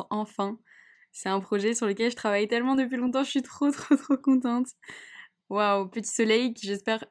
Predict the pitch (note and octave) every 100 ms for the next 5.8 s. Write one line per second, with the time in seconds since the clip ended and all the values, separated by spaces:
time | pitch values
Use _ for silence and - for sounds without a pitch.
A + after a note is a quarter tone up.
0 | _ - - G#3 G#3 G#3 G3+ G3 G#3 G#3+
1 | - - G#3 G3+ G3+ G3+ G3+ G3 G3 G#3
2 | A3 G3+ G#3+ G#3 F#3+ G#3+ D4 _ _ _
3 | _ A#3 A3+ A#3 A3+ C4+ - - A3 A3+
4 | A#3 G#3+ G3+ G3 G3+ G3+ G3+ A#3 - -
5 | G3 G3+ G3+ G3 G3 G3+ A3+